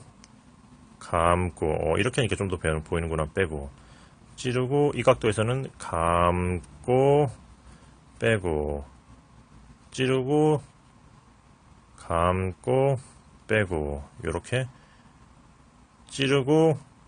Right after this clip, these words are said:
이렇게 손이 바깥쪽으로 돌면서 감고 빼고, 마치 훅 펀치를 날리듯이 찌르고 이렇게 감는 거죠. 이렇게, 이렇게 훅을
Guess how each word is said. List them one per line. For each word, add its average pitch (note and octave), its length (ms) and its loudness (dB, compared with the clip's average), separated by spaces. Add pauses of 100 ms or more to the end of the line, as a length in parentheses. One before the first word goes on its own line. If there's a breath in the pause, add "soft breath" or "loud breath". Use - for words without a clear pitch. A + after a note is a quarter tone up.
(580)
이렇게 F#2+ 180 -4
손이 C3 300 -2
바깥쪽으로 A2 520 -2
돌면서 F2+ 360 -2
감고 D#2+ 800 -4 (680)
빼고, E2 380 0
마치 F2 420 -2 (100)
훅 - 260 -6
펀치를 G#2 480 0
날리듯이 D#2+ 640 0 (440 loud breath)
찌르고 B2 560 0 (760)
이렇게 C#3 380 2
감는 D#2 220 0
거죠. D#2 160 -4
이렇게, D#2 420 -6 (200)
이렇게 G#2+ 840 4 (640 soft breath)
훅을 D3+ 520 0